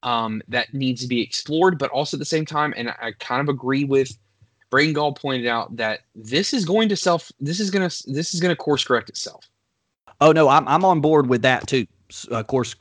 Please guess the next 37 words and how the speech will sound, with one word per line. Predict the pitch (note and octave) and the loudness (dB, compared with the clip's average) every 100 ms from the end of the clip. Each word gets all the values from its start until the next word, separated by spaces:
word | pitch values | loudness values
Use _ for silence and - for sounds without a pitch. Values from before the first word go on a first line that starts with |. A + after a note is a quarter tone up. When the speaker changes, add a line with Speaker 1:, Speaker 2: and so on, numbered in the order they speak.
| - | -8
Speaker 2:
you | A#2 | -4
know, | G2+ F#2+ | -4 -4
self-correction | - B2+ - A#2 A2+ - F#2 | 0 0 2 0 0 -4 -6
with | G#2+ G#2+ | -2 0
name, | A#2+ C3 | 2 4
image, | C3 A#2+ | 2 2
and | A#2+ | 4
likeness, | C3+ B2+ B2 | 4 2 -2
or, | A#2+ A2 | -2 0
uh, | G#2+ G2+ F#2+ F#2+ _ - | 0 -2 -6 -12 _ -4
yeah, | A#2+ A#2+ | 0 0
I | G2 | 0
think | A#2+ B2+ | 0 0
Speaker 1:
With | C3 | 2
Speaker 2:
some | B2 | 4
Speaker 1:
the | |
Speaker 2:
of | B2 | 4
Speaker 1:
re-, | |
Speaker 2:
it | |
will | B2+ | 4
Speaker 1:
with | C3+ | 2
the | C3+ | 2
Speaker 2:
come | C#3+ | 2
with | C3+ | 2
Speaker 1:
portal. | A#2 | 2
Speaker 2:
name, | A#2 | -2
image, | A2 G#2+ | -4 -6
and | G#2+ | -4
likeness, | G#2 G2+ G#2 - | -2 -4 -6 -6
but | A2 | -6
with | G#2 F#2 | -6 -2
Portal | C3 A#2+ G2+ | 0 0 0
too, | B2+ | -2
for | G#2+ F#2+ | -2 -6
sure, | A#2 F2+ - | -4 -6 -4
yeah. | F#2+ - | -6 -6
Speaker 1:
Yeah. | A#2 | -10